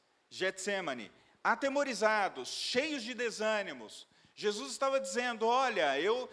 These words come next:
eu vou para a casa do meu pai. Olha, mas quando eu chegar lá, eh, eu vou preparar lugar para vocês, para que onde eu estiver, vocês estejam comigo."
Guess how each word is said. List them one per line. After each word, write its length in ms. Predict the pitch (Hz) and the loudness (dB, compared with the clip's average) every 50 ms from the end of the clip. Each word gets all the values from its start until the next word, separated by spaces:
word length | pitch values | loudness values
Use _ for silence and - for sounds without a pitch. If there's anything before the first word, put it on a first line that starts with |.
| - - | -8 -2
eu 140 | - 214 226 | 2 2 2
vou 180 | - 233 254 254 | 2 2 0 2
para 140 | 269 269 | 2 0
a 40 | 247 | 0
casa 300 | - 254 262 269 240 269 | 2 2 0 0 0 -2
do 100 | 233 277 | -4 -2
meu 160 | 277 294 320 | 0 0 0
pai. 540 | 302 302 247 233 240 254 247 226 165 117 - - - _ _ _ _ _ _ _ _ _ _ _ | 0 0 0 2 2 2 2 0 -2 -4 -8 -14 -20 _ _ _ _ _ _ _ _ _ _ _
Olha, 240 | - 226 254 247 233 214 | 0 2 2 4 4 4
mas 180 | 214 208 - | 2 2 2
quando 240 | - 269 302 320 302 | 2 0 0 0 0
eu 80 | 302 269 | -2 -2
chegar 380 | - 269 240 233 226 208 196 | 0 -2 0 2 2 0 2
lá, 600 | 175 185 208 240 262 262 247 233 214 175 156 151 156 | 2 2 4 4 4 6 6 6 6 6 6 4 4
eh, 300 | 170 180 185 190 175 - - - | 2 0 -2 -4 -6 -8 -8 -4
eu 100 | - 247 | -4 -2
vou 160 | 254 285 381 370 | 0 0 0 0
preparar 500 | - 359 330 - 226 220 208 208 208 196 | 0 -2 -2 -2 0 0 2 4 4 4
lugar 340 | 196 185 180 175 170 170 156 | 4 2 4 4 4 2 2
para 140 | - 165 160 | 0 -4 -6
vocês, 800 | 135 151 147 - - - 139 117 104 98 - - - - - - _ _ _ _ _ _ _ _ _ _ _ _ _ _ _ _ - | -4 -4 -8 -6 -4 -4 -4 -4 -4 -6 -10 -10 -10 -12 -12 -16 _ _ _ _ _ _ _ _ _ _ _ _ _ _ _ _ -4
para 120 | 220 226 | -2 -2
que 180 | 226 - 240 262 | -2 -2 0 2
onde 240 | 311 403 427 - 320 | 2 2 2 0 -2
eu 80 | 269 | -2
estiver, 460 | 240 - - 226 170 175 226 254 294 | -4 -6 -8 -8 -4 -2 0 0 0
vocês 320 | 277 269 - - 254 214 202 | -2 -4 -6 -6 -8 -8 -8
estejam 420 | 214 - - 214 202 202 202 190 | -8 -2 0 0 0 0 -2 -6
comigo." 580 | - 185 180 170 170 165 151 127 107 101 95 | -8 -8 -10 -8 -6 -6 -6 -6 -6 -10 -14